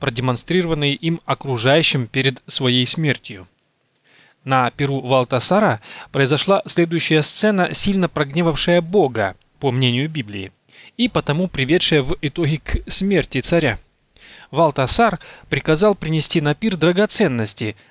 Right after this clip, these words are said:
захваченные Навуходоносором в Иерусалиме. Приказ был исполнен, и священные драгоценности были выставлены на всеобщее обозрение. Тут Бог разгневался и наказал Валтасара смертью. Библия говорит:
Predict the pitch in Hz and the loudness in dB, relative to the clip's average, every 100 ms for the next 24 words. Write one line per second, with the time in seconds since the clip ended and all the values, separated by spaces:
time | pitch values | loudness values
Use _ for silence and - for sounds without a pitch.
0 | - 135 - 165 - 151 139 143 143 139 | -4 -4 0 0 2 0 0 0 -2 0
1 | 135 139 - 196 160 127 165 - 180 170 | 0 0 0 0 0 -2 -4 -4 -4 -2
2 | 170 - 175 110 98 - _ _ _ _ | -2 -2 -2 -4 -10 -18 _ _ _ _
3 | - 151 160 233 190 170 202 190 190 - | -10 -6 0 2 2 0 -2 -2 -4 -2
4 | 156 135 123 123 - 220 - - - - | -4 -2 -4 -4 0 0 -2 -14 -12 -2
5 | 143 - 170 156 139 135 147 - 220 190 | 0 4 2 2 0 2 2 2 2 0
6 | - 139 143 139 180 196 170 160 156 151 | 0 0 2 2 2 0 0 0 0 0
7 | 156 170 151 - 165 151 156 143 - 143 | 2 2 0 0 -2 0 0 0 0 -2
8 | 151 131 113 101 98 - _ _ - - | 0 -2 -6 -10 -16 -20 _ _ -20 -20
9 | _ 247 254 - 151 170 185 190 - 165 | _ -2 -2 -6 -2 0 0 -2 0 2
10 | 170 170 208 156 117 113 120 - 160 151 | 2 2 2 2 2 2 0 0 -2 -2
11 | 143 143 147 143 185 170 _ 147 139 - | -2 0 0 4 2 2 _ -2 0 2
12 | 139 - 143 131 - - 156 131 - - | 0 2 2 2 -2 -6 -2 -2 -4 -16
13 | 95 _ _ _ _ - 135 135 127 131 | -18 _ _ _ _ -12 -4 -2 0 2
14 | 143 160 127 - | 2 2 0 -8